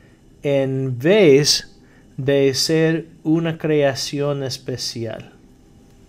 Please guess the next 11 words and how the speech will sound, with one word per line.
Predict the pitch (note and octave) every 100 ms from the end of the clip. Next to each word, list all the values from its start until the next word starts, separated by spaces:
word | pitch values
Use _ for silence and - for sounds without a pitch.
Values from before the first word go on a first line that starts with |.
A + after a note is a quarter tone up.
| - - - -
Aportación | C3+ - D3 - E3 D3 - A3 A#3+ A3+
de | G#3 F3+
Charles | G#3 G#3+ G#3 F#3 - D3+
Darwin | G#3 G#3+ G#3 D3+ C3 C3 C#3+ - -
es | C#3+ C3 C3 -
otro | E3 F3 F3+ E3+
punto | F3 F3 F3 E3 E3 F3+ - - -
de | -
que | - C#3
necesitamos | D3 - C#3+ D#3 D#3 D3 D3 C#3+ C#3 - -
hablar. | C3 B2+ B2 C3+ D3 D3 C3 G#2 - -